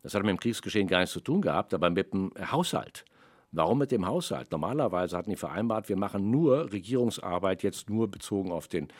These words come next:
den Krieg, auf Soldaten, wie wir, äh, mit den, äh, evakuierten Personen umgehen können und Ähnliches. Und da wurde unter anderem von der Regierung Netanyahu dann auch Geld verteilt an seine Koalitionspartner. Und da war eine Bruchstelle.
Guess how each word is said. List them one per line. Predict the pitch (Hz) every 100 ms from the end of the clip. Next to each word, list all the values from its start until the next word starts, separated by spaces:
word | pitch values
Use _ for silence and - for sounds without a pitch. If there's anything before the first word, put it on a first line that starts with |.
| - - -
den | 71
Krieg, | - 135 131
auf | 85
Soldaten, | 73 95 107 113 - 101
wie | 90
wir, | 85 82 76 -
äh, | 90 87
mit | 95 87
den, | 85 78 - - - -
äh, | 85 78
evakuierten | 92 87 - 92 - 90
Personen | 101 101 127 127
umgehen | 101 104 101 98 92
können | 101 98 92 - -
und | - 80
Ähnliches. | 123 143 80 95 127 - - - _
Und | 85 -
da | 98 123
wurde | 120 120
unter | - 117 127 90
anderem | 104 107
von | 107 98
der | 90
Regierung | 92 85 92 90 76
Netanyahu | 85 90 82 78 87
dann | 98 82
auch | 71 -
Geld | 87 95
verteilt | - 101 104 98 101
an | 87
seine | 85 90
Koalitionspartner. | - 104 98 113 117 - - - 123
Und | 127 -
da | 90 104
war |
eine | 107 98
Bruchstelle. | 92 98 - 57 104